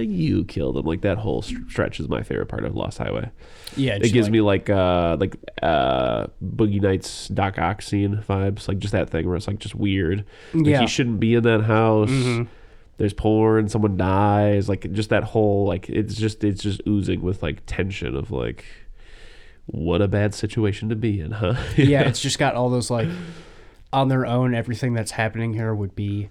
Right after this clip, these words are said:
Speaker 1: A nightmare.
Speaker 2: bad, but altogether, they're a nightmare. Yeah.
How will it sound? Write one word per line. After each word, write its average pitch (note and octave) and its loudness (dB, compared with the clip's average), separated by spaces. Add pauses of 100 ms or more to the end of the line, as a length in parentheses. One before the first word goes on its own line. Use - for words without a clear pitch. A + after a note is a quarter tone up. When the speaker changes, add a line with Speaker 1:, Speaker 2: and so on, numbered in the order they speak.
(100)
Speaker 1:
A A2+ 0
nightmare. G2 0 (320)
Speaker 2:
bad, A2 0
but A#2+ 0
altogether, A#2 -2
they're B2 0
a G#2+ 0
nightmare. F2+ -6
Yeah. E2 -2